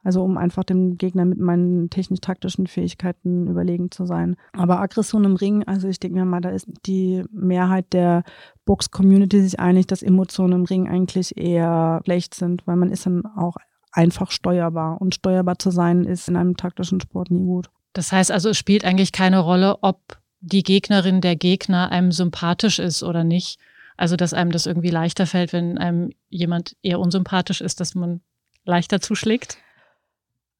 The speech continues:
Speaker 1: Also, ich habe mal eine interessante Erfahrung gemacht. Das war, glaube ich, in meiner ersten Titelverteidigung. Ich habe meinen Titel hier in Österreich gehabt und habe dann meine erste Verteidigung an der Ostsee gehabt.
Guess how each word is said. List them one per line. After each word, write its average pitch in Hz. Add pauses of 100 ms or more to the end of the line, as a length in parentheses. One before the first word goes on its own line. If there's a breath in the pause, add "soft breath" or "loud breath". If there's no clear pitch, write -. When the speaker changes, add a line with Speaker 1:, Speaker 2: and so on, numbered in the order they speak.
Speaker 1:
Also, 262 (420)
ich 202
habe 247
mal 262
eine 247
interessante 240
Erfahrung 226
gemacht. 262
Das 214
war, 214
glaube 214
ich, 214
in 214
meiner 202
ersten 202
Titelverteidigung. 196 (160)
Ich 196
habe 214
meinen 208
Titel 214
hier 208
in 202
Österreich 226
gehabt 214
und 196
habe 208
dann 196
meine 190
erste 196
Verteidigung 202
an 185
der 185
Ostsee 196
gehabt. 185